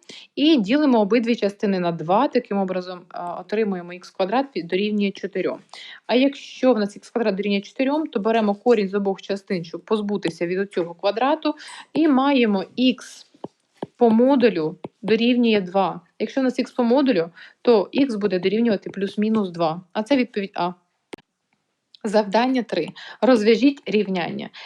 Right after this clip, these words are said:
І так, ми бачимо тут звичайне квадратне рівняння, яке ми можемо вирішити по вієту, бо у нас немає А, так, тому ікс перше ікс ду-, плюс ікс друге в нас дорівнює мінус Б. Мінус Б — це в нас буде мінус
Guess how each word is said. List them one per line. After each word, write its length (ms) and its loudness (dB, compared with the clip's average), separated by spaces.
І 100 -2
так, 260 0
ми 120 0
бачимо 520 -2
тут 220 -8
звичайне 580 -2
квадратне 480 -2
рівняння, 420 2
яке 340 2
ми 280 0
можемо 580 0
вирішити 560 -2
по 180 -2
вієту, 520 -4
бо 120 -8
у 40 -6
нас 280 -8
немає 500 -4
А, 340 0
так, 280 -4
тому 300 -2
ікс 200 -10
перше 300 -2
ікс 140 -4
ду-, 140 -6
плюс 280 -10
ікс 120 -6
друге 220 0
в 40 -10
нас 160 -4
дорівнює 260 -2
мінус 340 0
Б. 240 -2
Мінус 240 -2
Б — 220 -4
це 120 -8
в 60 -6
нас 180 -12
буде 220 -10
мінус 420 -4